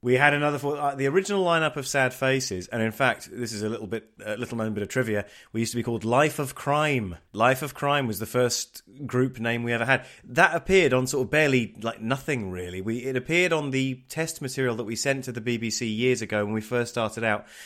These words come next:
for the Witty and Twisted competition. And it was actually producer Victoria Lloyd. She said, "I don't really like that name." So we thought of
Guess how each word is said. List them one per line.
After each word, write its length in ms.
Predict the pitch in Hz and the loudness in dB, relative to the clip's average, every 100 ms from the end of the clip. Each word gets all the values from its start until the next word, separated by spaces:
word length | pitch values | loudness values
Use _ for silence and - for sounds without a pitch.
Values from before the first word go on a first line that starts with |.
| - | -16
for 100 | - | -6
the 80 | 107 | -2
Witty 280 | 113 143 135 | 0 2 2
and 120 | 123 | 0
Twisted 460 | 113 139 - 107 - | -2 -4 -2 -6 -4
competition. 680 | 110 92 - 98 90 85 87 _ - - _ | -8 -8 -8 -8 -8 -12 -16 _ -20 -20 _
And 300 | - 113 113 120 | 0 2 0 -2
it 40 | |
was 100 | 113 | 0
actually 640 | 151 139 139 123 120 127 | 0 2 0 2 0 -4
producer 640 | 117 135 123 131 127 123 117 | -6 -2 2 0 4 2 2
Victoria 500 | 131 131 120 113 107 | 0 -2 0 2 2
Lloyd. 460 | 117 110 101 95 - | 2 0 0 -6 -10
She 220 | - 139 | -2 0
said, 360 | 131 131 120 - | 2 2 2 0
"I 100 | 117 | 0
don't 280 | 127 127 127 | 2 2 0
really 160 | 117 | 0
like 180 | 120 120 | 2 0
that 180 | 101 98 | -2 -6
name." 260 | 101 101 92 - - - | -4 -6 -8 -20 -20 -8
So 120 | 117 | -4
we 100 | 117 | -2
thought 300 | - 120 117 | 0 -2 0
of 340 | 107 98 - | -4 -4 -12